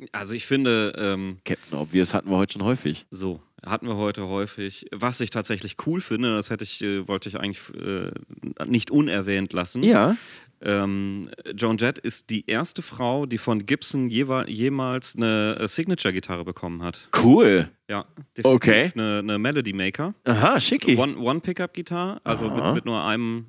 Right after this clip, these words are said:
Speaker 2: Tonabnehmer,
Speaker 1: Pickup,
Speaker 2: ja.
Speaker 1: mit nur einem Tonabnehmer in Weiß. Sehr, sehr
Speaker 2: Uh.
Speaker 1: schöne Gitarre.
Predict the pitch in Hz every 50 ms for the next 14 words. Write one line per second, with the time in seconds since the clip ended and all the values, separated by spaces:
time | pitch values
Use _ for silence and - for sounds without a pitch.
0 | - - - - 151 170 156 151 107 113 127 165 185 160 85 92 - - - -
1 | _ - 117 117 113 104 104 - - 135 139 139 131 - - 123 120 123 120 117
2 | 117 113 - - 104 113 113 101 95 101 95 98 110 131 165 202 - - - -
3 | - - 87 92 90 98 101 120 131 120 127 139 175 220 240 262 262 214 139 117
4 | 113 110 110 107 107 110 98 92 87 85 90 87